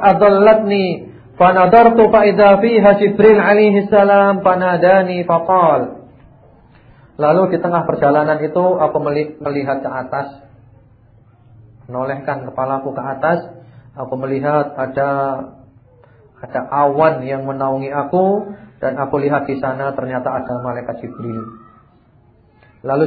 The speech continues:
Jibril memanggilku. Jibril mengatakan, "Innallaha ta'ala qad sami'a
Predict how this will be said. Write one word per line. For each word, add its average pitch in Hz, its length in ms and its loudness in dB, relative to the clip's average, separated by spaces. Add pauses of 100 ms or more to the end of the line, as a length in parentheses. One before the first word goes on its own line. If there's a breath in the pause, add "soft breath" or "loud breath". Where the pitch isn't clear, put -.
Jibril 180 400 0
memanggilku. 151 1120 -4 (480)
Jibril 185 400 2
mengatakan, 180 720 2
"Innallaha 180 960 2
ta'ala 175 560 4 (400)
qad 190 320 2
sami'a 190 500 4